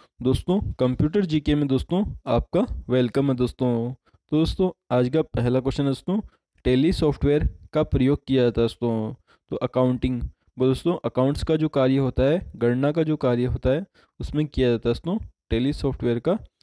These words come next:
यूज़ दोस्तों। Next क्वेश्चन दोस्तों, डेटा अखंडता क्या है दोस्तों? दोस्तों डेटा अखंडता क्या है? Database में मौजूद डेटा सटीक और लगातार है, इसके लिए दोस्तों डेटा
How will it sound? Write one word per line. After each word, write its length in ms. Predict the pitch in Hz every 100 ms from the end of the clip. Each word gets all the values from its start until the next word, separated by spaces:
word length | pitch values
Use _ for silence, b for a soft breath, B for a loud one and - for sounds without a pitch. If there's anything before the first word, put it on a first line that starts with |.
| _
यूज़ 300 | 123 127 131
दोस्तों। 640 | 117 123 - 123 117 113 110 - _ _ _ _
Next 300 | 123 127 143
क्वेश्चन 200 | - 165
दोस्तों, 300 | 160 - 196 - - -
डेटा 360 | 117 120 120 175
अखंडता 520 | 160 - 147 135 151 175 - -
क्या 120 | 135
है 100 | 135
दोस्तों? 540 | 123 - 135 123 117 113 b b b _
दोस्तों 320 | 139 135 185 170
डेटा 320 | 127 123 147
अखंडता 380 | 139 143 147 147
क्या 180 | 139 127
है? 160 | 147 226 - b b _ -
Database 600 | 123 - 143 143 170 190
में 120 | 185
मौजूद 500 | 165 127 135 175 - - -
डेटा 460 | 120 120 120 156 190 - - -
सटीक 480 | - 135 - 202 - _
और 120 | 143
लगातार 480 | 147 123 123 127 139
है, 280 | 139 139 175 b b b _
इसके 280 | 151 - -
लिए 120 | 143 135
दोस्तों 280 | 131 180 233 _ -
डेटा 520 | 120 120 131 165 220